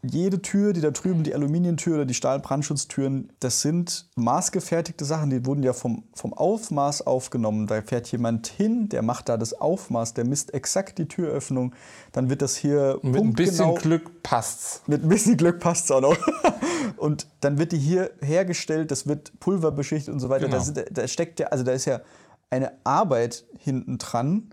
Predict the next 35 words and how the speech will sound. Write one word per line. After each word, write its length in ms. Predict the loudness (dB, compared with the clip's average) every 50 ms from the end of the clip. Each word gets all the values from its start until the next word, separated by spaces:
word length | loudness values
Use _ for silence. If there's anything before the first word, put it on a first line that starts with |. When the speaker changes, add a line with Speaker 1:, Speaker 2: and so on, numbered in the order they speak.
| -20 _ _
Speaker 1:
dass 140 | -4 -2 0
es 120 | 0 0 0
halt 120 | 0 0
am 120 | 0 -2
Ende 200 | -2 0 0 0
genau 220 | 0 0 0 0 0
passt. 280 | 0 -2 -4 -2 -2
Und 120 | -2 -2 0
wir 80 | 0
sagen 180 | 2 2 2 2
auch 100 | 2 0
immer, 140 | 0 0 -2
"Ja, 100 | -2 -2
du 60 | -4 -8 -12 -18 -20 _ _
kannst 340 | -6 -4 -4 -4 -4 -6 -6
das 180 | -6 -4 -4
so 120 | -2 -2 -2
machen, 240 | 0 0 0 0 0
dann 80 | -2 -2
kostet 320 | -2 -4 -4 -4 -6 -4
die 20 | -2
Tür 100 | -2 0
aber 160 | 0 0 0
auch 180 | 0 0 -2 -4
Betrag 380 | -8 -6 -4 -2 -2 -2 -2
X 140 | -4 -6 -4
oder 120 | -4 -4
du 60 | -2 -2
gehst 200 | -4 -4 -6 -6
ins 120 | -8 -6
Bauhaus 380 | -2 0 2 2 2 0 -2 -4
und 80 | -4
kaufst 280 | -2 -2 -2 -2 -4 -6
du 40 | -8
für 420 | -6 -4 -2 -2 0 0 0 -2